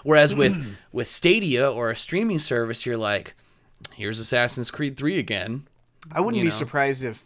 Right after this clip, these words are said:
Speaker 2: there's a point in the future where physical copies of games are almost exclusively collector's editions. And
Speaker 1: Yeah.
Speaker 2: it's like, you buy the physical copy because it comes with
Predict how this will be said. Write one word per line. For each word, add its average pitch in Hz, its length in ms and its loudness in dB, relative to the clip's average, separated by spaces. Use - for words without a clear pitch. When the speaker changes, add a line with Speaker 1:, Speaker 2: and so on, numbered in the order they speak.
Speaker 2:
there's 127 200 -8
a 113 80 -14
point 165 280 -4
in 127 100 -8
the 110 80 -10
future 151 420 -2
where 123 420 -2
physical 165 400 0
copies 143 440 -2
of 110 100 -10
games 127 460 -6
are 135 280 2
almost 147 400 2
exclusively 117 920 -2
collector's 117 580 -6
editions. 101 680 -10
And 110 80 -6
Speaker 1:
Yeah. 104 140 0
Speaker 2:
it's 98 100 -2
like, 127 200 -4
you 151 80 -4
buy 151 240 8
the 151 80 0
physical 139 360 -4
copy 123 340 -2
because 139 380 -2
it 143 120 0
comes 120 340 -8
with 113 440 -8